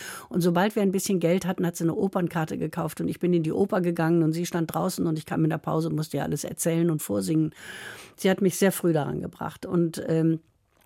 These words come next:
eines ihrer Geschenke an mich war ein kleiner Kofferplattenspieler. Meine erste Platte war, glaub ich, äh, Feuerwerksmusik von Händel,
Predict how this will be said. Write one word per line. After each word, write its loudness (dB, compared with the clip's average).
eines 6
ihrer 2
Geschenke 0
an 2
mich 0
war -2
ein -2
kleiner 0
Kofferplattenspieler. -2
Meine 2
erste 0
Platte -2
war, 0
glaub -2
ich, -4
äh, -2
Feuerwerksmusik -2
von 0
Händel, 2